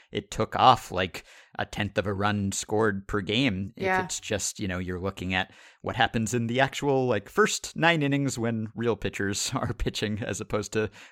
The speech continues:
Speaker 1: wacky baseball.
Speaker 2: Right.
Speaker 1: So I do wonder, like, maybe it's just still not a prominent enough part of the game to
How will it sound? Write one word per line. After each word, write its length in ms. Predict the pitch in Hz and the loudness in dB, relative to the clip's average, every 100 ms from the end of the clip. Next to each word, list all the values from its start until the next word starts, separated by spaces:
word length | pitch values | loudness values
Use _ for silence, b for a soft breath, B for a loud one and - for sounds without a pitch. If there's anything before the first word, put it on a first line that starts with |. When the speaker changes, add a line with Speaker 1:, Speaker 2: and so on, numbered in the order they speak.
| _ | _
Speaker 1:
wacky 300 | - - 117 | 4 6 2
baseball. 560 | 95 92 - 90 95 - B B | 0 -2 -2 0 0 -2 B B
Speaker 2:
Right. 200 | - - | -10 -6
Speaker 1:
So 600 | - 143 135 131 135 135 - _ - | 4 8 10 8 4 0 -10 _ 0
I 140 | 147 | 0
do 300 | 147 - 240 | 0 -4 -4
wonder, 360 | 208 147 123 104 | 0 2 4 4
like, 240 | 104 101 | 2 0
maybe 540 | 135 151 156 160 160 156 | -2 -2 0 -2 -2 -2
it's 240 | - 131 - | -4 -4 -4
just 180 | 127 - | -6 -4
still 240 | 107 113 | 0 0
not 360 | 107 104 107 - | 0 0 -2 -2
a 80 | 107 | -6
prominent 500 | - 101 107 101 101 | -2 -2 -2 -4 -4
enough 320 | 98 92 95 - | -4 -4 -6 -6
part 260 | - 95 - | -2 -2 -2
of 140 | 90 | -8
the 60 | - | -8
game 300 | - 98 98 | -6 -4 -4
to 260 | - 95 | -4 -6